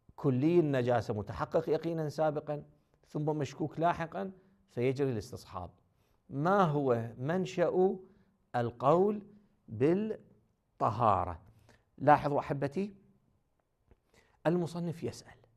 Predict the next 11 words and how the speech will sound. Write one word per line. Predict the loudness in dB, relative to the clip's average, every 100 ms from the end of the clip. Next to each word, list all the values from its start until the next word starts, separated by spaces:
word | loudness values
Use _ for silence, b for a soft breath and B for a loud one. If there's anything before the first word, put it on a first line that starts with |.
| _ _ _ _ _ _ _
يقول | -8 -6 -4 -6 -6
أن | -8 -8 -8 -8 -12 -16 _ -8
منشأ | -6 -4 -4 -4 -4
الأثر | -6 -8 -6 -6 -6
ما | -8 -10
هو؟ | -10 -10 -12 -18 _ _ _ _ _ _ _ _ _
الذي | -4 -2 -2 -2 -2 -4
يستصحب | -6 -10 -12 -12 -10 -8 -4 -4 -6 -10 -14 b b b -10
هو | -4 -4 -4
منشأ | -8 -10 -10 -8
الأثر، | -8 -8 -10